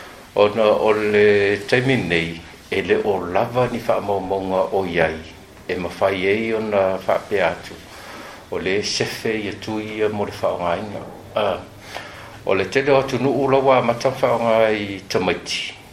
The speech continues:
O atu nuu ia lau pepesi whaafi e le whaama. Ah.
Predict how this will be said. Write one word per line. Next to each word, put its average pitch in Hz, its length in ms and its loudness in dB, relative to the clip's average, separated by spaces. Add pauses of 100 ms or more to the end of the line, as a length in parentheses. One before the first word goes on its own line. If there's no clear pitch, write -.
(160)
O 98 60 -2
atu 101 220 -6
nuu 120 340 -2
ia 110 180 4
lau 104 260 -2
pepesi 127 460 -2
whaafi 101 540 -2
e 95 40 -4
le 107 60 -2
whaama. - 400 -6 (880)
Ah. 104 220 2